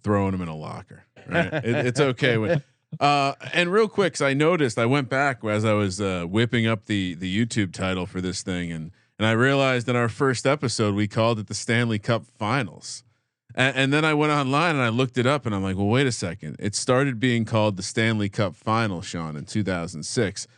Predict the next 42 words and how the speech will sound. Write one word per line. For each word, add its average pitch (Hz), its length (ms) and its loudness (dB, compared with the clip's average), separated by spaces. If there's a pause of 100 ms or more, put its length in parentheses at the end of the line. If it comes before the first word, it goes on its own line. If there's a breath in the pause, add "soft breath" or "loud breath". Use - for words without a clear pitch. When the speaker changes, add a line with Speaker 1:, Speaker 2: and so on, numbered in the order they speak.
(280)
Speaker 1:
But 131 220 2
many 147 580 2
North 131 320 2
America 127 560 2
media 120 440 2
outlets, 98 380 -2
including 131 420 2
ourselves, 123 600 2
still 156 240 2
occasionally 139 800 2 (120)
Speaker 2:
<laughs> 214 140 -2
Speaker 1:
refer 143 440 2
to 131 160 4
it 110 120 0
as 123 380 0
the 117 80 -4
Speaker 2:
Well, 277 100 6 (380)
Speaker 1:
Stanley 170 60 -6
Cup 120 200 2
Finals. 120 1000 0 (140)
Speaker 2:
well, 214 220 4
c-, 254 140 0
tell, 277 420 4
Speaker 1:
Is - 80 4
Speaker 2:
tell 277 120 6
Speaker 1:
this - 140 4
a 196 60 4
Speaker 2:
Wi-, 175 140 2
Speaker 1:
McCafferty 180 720 2
thing? 208 100 4
Speaker 2:
tell, 220 300 4
tell 320 300 4
Wikipedia. 269 840 2
I'm 294 240 4
on 320 180 6
a, 262 160 4 (140)
I'm 262 160 4
on 294 140 6
a 247 80 2
page 233 480 0
on 233 240 2
Wikipedia 208 840 2